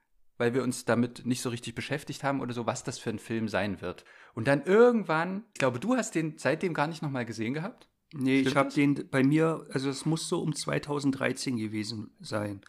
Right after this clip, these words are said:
Speaker 2: Da kam der raus. Und wir haben den relativ frisch gesehen und ich weiß, dass irgendwas in mir, und ich kann das jetzt im Nachhinein auch gar nicht benennen, irgendwas hat sich dann auch schnell gegen diesen Film gesperrt
Speaker 1: Mhm.
Speaker 2: und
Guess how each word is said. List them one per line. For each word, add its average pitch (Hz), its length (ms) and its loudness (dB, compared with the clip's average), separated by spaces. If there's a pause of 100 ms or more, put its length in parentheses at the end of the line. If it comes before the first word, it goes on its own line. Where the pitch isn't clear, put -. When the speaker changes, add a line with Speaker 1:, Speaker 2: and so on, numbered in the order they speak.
(460)
Speaker 2:
Da 117 120 -4
kam 131 300 2
der 127 140 0
raus. 104 600 -4
Und - 140 -12
wir 117 100 -4
haben 120 160 -4
den 131 300 -4
relativ 135 580 -6
frisch - 320 -6
gesehen 131 720 -6
und 127 500 -6 (880)
ich - 240 -10
weiß, 123 480 -4
dass - 320 -12 (120)
irgendwas 185 580 4
in 170 180 -2
mir, 156 140 2
und 120 80 -4
ich 120 100 -8
kann 139 160 -4
das 156 300 -6
jetzt 151 300 -6
im - 100 -4
Nachhinein 147 420 -4
auch 135 120 -4
gar 131 160 -2
nicht 156 180 -4
benennen, 131 300 -4
irgendwas 156 440 -4
hat - 140 -10
sich - 180 -12
dann - 180 -4
auch 147 200 -10 (400)
schnell 147 380 0
gegen 151 260 -4
diesen 147 260 -6
Film 151 260 -2
gesperrt 143 640 -6 (1120)
Speaker 1:
Mhm. 127 120 0
Speaker 2:
und 131 340 -2